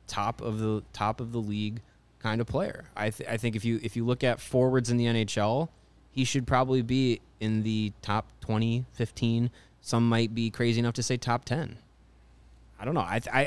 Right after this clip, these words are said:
I think he has that ability, that skill. We've seen in recent years how his all-around game has started to, to round out, where he's not just a, a guy that can score forty goals and he's gonna get twelve assists. Like, he can, he can do a little bit more than, uh, just put the puck in the net. And I think that just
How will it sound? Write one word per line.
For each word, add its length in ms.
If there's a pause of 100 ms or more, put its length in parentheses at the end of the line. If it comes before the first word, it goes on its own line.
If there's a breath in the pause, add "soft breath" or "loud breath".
I 40
think 200
he 120
has 240
that 160
ability, 380
that 200
skill. 400 (340 loud breath)
We've 160
seen 260
in 100
recent 400
years 320
how 180
his 140
all-around 540
game 300
has 180
started 340
to, 240
to 160
round 340
out, 180
where 160
he's 160
not 240
just 320
a, 180
a 60
guy 200
that 140 (140)
can 180 (460 soft breath)
score 280
forty 280
goals 280
and 60
he's 120
gonna 140
get 160
twelve 240
assists. 500
Like, 280
he 180
can, 280
he 100
can 160
do 120
a 40
little 180
bit 120
more 260
than, 220 (380 loud breath)
uh, 180
just 180
put 160
the 60
puck 240
in 80
the 60
net. 240
And 120
I 60
think 180
that 120
just 200